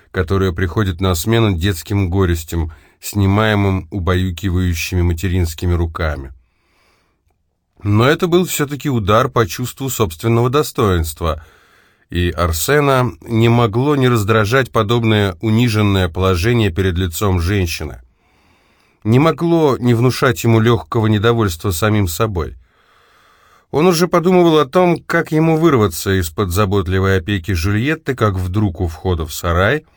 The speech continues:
появился Арман Мендер, скрививший рот в нехорошей улыбке. Жюльетта, всё ещё державшая голову Арсена в своих ладонях, резко отдёрнула их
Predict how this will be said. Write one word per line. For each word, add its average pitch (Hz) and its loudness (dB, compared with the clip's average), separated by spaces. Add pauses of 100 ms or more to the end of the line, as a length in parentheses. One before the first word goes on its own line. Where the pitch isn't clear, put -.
(600)
появился 143 0
Арман 113 2
Мендер, 101 2 (360)
скрививший 104 -2
рот 92 0
в - -16
нехорошей 85 -2
улыбке. 80 -10 (1080)
Жюльетта, 127 0
всё 156 0
ещё 131 -2
державшая 135 0
голову 139 2
Арсена 135 2
в - -10
своих 135 -2
ладонях, 131 0
резко 131 0
отдёрнула 110 0
их 117 -2